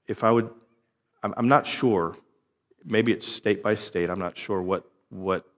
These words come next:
um, the, the difficulties might be for Christian organizations, um, as opposed to,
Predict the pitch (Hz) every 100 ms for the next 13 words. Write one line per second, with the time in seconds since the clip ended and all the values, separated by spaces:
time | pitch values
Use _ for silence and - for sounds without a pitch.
0 | - 90 87 85 82 _ _ - 107 90
1 | 87 85 - 95 82 104 95 98 95 95
2 | 87 101 90 - 92 90 - - 90 87
3 | - _ _ _ - 117 - 107 101 98
4 | 90 92 90 - 90 90 87 - - -
5 | _ _ - 101 90 85 87 - - 104
6 | 104 92 104 98 - 98 90 90